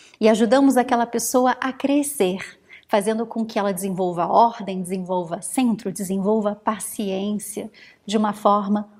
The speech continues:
consciente. Ou seja, eu desenvolvo pra ajudar o outro também a desenvolver. E aí isso vai pra um outro ponto que tem a ver com isso, que é esse grau de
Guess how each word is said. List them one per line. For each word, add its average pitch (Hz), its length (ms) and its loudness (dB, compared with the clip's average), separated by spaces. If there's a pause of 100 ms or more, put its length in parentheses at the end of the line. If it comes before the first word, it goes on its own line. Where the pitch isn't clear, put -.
(120)
consciente. 196 640 -2
Ou - 20 -8
seja, - 300 2
eu 440 220 6
desenvolvo 202 760 -2 (340)
pra 220 120 0
ajudar 202 340 -4
o 202 80 0
outro 185 300 -2
também 180 400 -2
a 180 40 -4
desenvolver. 170 640 -8 (800)
E 254 80 4
aí 349 120 6
isso 415 240 2
vai 370 200 4
pra 240 320 2
um 226 200 0
outro 233 240 2
ponto 320 340 4
que 220 100 -6
tem 208 220 -2
a 196 60 0
ver 196 100 0
com 196 240 -4
isso, 277 640 2 (160)
que - 80 -2
é 262 100 6
esse 269 200 2
grau 247 360 2
de 247 400 0